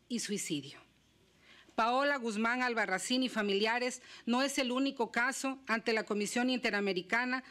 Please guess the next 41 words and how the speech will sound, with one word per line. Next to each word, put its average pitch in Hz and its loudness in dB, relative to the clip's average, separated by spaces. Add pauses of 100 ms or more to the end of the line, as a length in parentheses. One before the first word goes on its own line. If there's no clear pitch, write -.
(140)
sobre 226 2
Violencia 226 2
Sexual 247 -2
en 220 -4
Instituciones 220 -2
Educativas 233 0
del 220 2
Ecuador. 180 -4 (1200)
En 196 2
julio 269 0
del 240 0
dos 202 0
mil 247 -2
trece, 262 0 (260)
la 226 0
Comisión 247 0
declaró 240 0
admisible 220 0
el 202 0
caso 240 -2
I 240 -2
G 247 -2
S 226 0
A 233 2
versus 214 -6
Ecuador, 214 0 (520)
el 214 2
cual 269 0
trata 277 0
sobre 220 2
actos 226 -2
de 214 0
agresión 208 0
sexual 233 0
cometidos 233 0
contra 214 -2
una 226 0
niña 233 0
de 196 -2
siete 233 0
años 247 -2